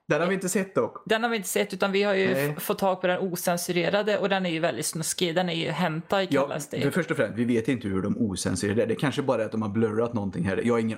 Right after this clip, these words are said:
Speaker 1: aning, men vi, vi, vi, vi gick ju all in tänkte vi när vi skulle se det här.
Speaker 2: All in var det, ja.
Speaker 1: Ja. <laughs> Det var ju därför jag tyckte det var roligt med fladdermusvingar, för det är också lite tvetydigt.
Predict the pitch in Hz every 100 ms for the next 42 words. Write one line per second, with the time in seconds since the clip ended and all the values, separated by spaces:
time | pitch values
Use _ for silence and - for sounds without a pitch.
0 | - 113 107 113 113 135 147 120 135 127
1 | 135 131 127 139 151 139 135 127 120 120
2 | 110 104 - - - - - - - -
3 | - - _ - 170 170 170 165 156 -
4 | - 196 214 - - 165 165 - 220 -
5 | - 175 190 185 170 202 190 202 180 165
6 | 143 117 - 165 131 107 113 110 127 151
7 | 131 127 139 131 131 131 147 135 - 95
8 | 107